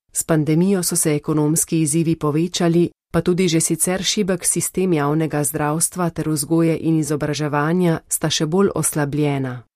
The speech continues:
Podpisniki sporočila so poleg tega zapisali, da po eni strani razumejo težo izzivov, ki jih prinaša pandemija. Po drugi strani pa prav tako poudarijo, da so globoki vzroki za korupcijo in dolgotrajno nezmožnost varovanja človekovih pravic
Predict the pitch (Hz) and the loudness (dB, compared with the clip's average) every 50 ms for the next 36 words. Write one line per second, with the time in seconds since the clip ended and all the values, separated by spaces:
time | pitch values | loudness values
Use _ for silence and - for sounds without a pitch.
0 | _ _ _ _ _ _ _ _ - - 165 - - - 165 151 - - 165 151 | _ _ _ _ _ _ _ _ -6 -6 -6 -4 -4 -4 -4 -2 -2 -2 -2 -2
1 | - 165 160 - - 156 151 156 143 - - 196 185 180 170 - - 170 - - | -2 -2 -4 -2 -2 -2 -2 -2 -2 -4 -4 -2 -2 0 0 0 -2 -4 -2 -2
2 | 160 156 151 147 - - 180 165 165 165 160 - 156 - 156 151 - - 151 147 | -2 -2 -2 -4 -4 -2 -2 0 0 -2 -2 -2 -4 -6 -6 -6 -4 -4 -4 -2
3 | 156 165 180 156 160 156 - 156 139 147 147 147 160 170 - - - 156 147 151 | -2 -2 -2 -2 -4 -4 -4 -4 -2 -2 -2 0 0 0 -2 -2 -4 -4 -4 -2
4 | 151 165 160 147 151 151 143 185 196 202 202 190 180 170 160 - 175 180 185 165 | 0 0 0 -2 -2 -2 -2 -2 -2 0 0 0 0 -2 -2 -2 -2 -2 -2 0
5 | 175 170 160 151 147 135 147 180 185 185 180 170 165 - 156 156 143 - - - | 0 0 0 0 0 -2 -2 -2 0 0 0 0 0 -2 -2 -4 -4 -4 -4 -2
6 | 147 143 143 143 143 147 - - 165 - - 139 143 131 143 143 151 160 156 147 | 0 0 2 2 0 0 0 0 -2 0 0 0 0 2 2 4 4 4 4 4
7 | 135 127 123 123 _ _ _ _ _ _ _ _ _ - - 160 139 156 160 151 | 2 -2 -6 -12 _ _ _ _ _ _ _ _ _ -2 0 0 2 2 0 2
8 | 143 170 170 - - 165 160 156 160 160 156 - 151 - - 165 170 175 - 185 | 2 0 0 0 0 0 2 2 2 2 0 -2 -2 -2 0 0 0 0 -2 -2
9 | 175 185 175 - 160 160 139 143 139 139 143 160 165 170 160 156 - - 156 156 | -2 -2 0 2 2 2 2 2 2 0 2 2 2 2 2 0 -2 -2 -2 -2
10 | 147 - 170 160 143 160 151 135 151 151 165 170 - 185 175 170 170 160 151 147 | 0 0 0 2 2 2 2 2 2 0 0 0 2 2 2 2 2 2 2 0
11 | 147 - 175 160 165 160 151 - 160 160 180 185 175 - - - 190 180 165 156 | 0 -2 -2 0 0 0 -2 0 0 0 0 0 -2 -6 -6 -2 0 2 2 2
12 | - 147 170 160 156 151 147 151 147 - - 160 160 165 175 196 202 190 180 165 | 2 2 2 2 2 2 0 0 -2 -2 -2 0 0 2 2 2 2 2 2 2
13 | 151 - 170 170 175 185 175 180 190 180 175 - - 160 156 160 151 151 143 147 | 2 2 2 2 2 2 0 -2 -2 -2 -2 -2 -4 -2 0 0 0 0 0 0
14 | 143 143 156 170 170 160 156 - - 165 156 143 165 165 - - 165 151 160 151 | 0 0 0 0 0 0 -2 -4 -4 -2 -2 -2 -2 -2 -2 -2 -2 -2 -4 -4
15 | - - - 156 147 147 180 190 180 - - - - | -6 -8 -6 -4 -2 -2 -4 -4 -4 -4 -4 -4 -4